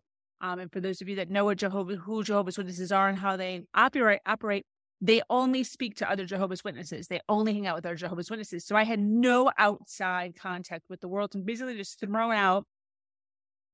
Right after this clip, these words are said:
And I led this whole stereotypical single mom baroque life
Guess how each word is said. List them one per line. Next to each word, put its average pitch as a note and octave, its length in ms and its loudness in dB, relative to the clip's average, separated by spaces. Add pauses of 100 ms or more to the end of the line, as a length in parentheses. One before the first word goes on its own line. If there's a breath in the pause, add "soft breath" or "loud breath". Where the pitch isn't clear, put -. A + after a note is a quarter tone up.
And A#3 260 4
I A3+ 100 6
led A3+ 260 4
this C4 160 -4
whole B3 240 -2
stereotypical A#3+ 1120 -2
single A#3 400 -4
mom A3 480 4
baroque G3 480 2
life F3+ 560 -4